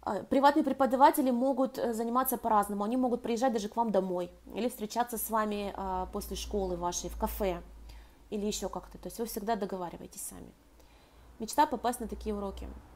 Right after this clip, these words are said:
Мечты должны воплощаться. Я вам искренне желаю, чтоб так, чтобы у вас всё получилось. И смотрите за нашей с- «Чёрной пятницей». Ребята, у всех, у кого мечта на Мальту, я искренне хочу, чтоб все вы приехали. Двадцать девятого ноября, «Чёрная пятница», будет Black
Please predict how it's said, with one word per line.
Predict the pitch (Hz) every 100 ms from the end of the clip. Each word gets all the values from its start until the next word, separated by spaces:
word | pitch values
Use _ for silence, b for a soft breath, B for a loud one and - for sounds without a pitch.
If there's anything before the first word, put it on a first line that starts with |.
| - 208
Мечты | - - 269
должны | 254 220 247
воплощаться. | 233 226 214 - 233 262 226
Я | 202 208
вам | 202 196
искренне | 214 - 226 220
желаю, | 208 196 185 185
чтоб | - - -
так, | 190 - -
чтобы | - 196 190
у |
вас | 214
всё | 226
получилось. | 208 214 220 - 190 185 - B B
И | 254
смотрите | 262 254 311 320
за | 254
нашей | 247 262 269 247 220 -
с- | - -
«Чёрной | - 254 247 233
пятницей». | 226 214 214 214 214
Ребята, | 214 214 208 208
у | 196
всех, | 262 269
у |
кого | - 220
мечта | 233 220 - 214 208
на | 202
Мальту, | 190 180 180 -
я | 180 190 - B B B -
искренне | 214 247 262 247
хочу, | 214 214
чтоб | 208 196
все | - 208
вы | 208
приехали. | 202 202 190 185 185 - B B B
Двадцать | 208 247 240 214
девятого | 214 214 220 208 196 185
ноября, | 208 220 196 202 185 180 -
«Чёрная | 214 220 226 208
пятница», | 208 180 - - 185 190
будет | 175
Black | 220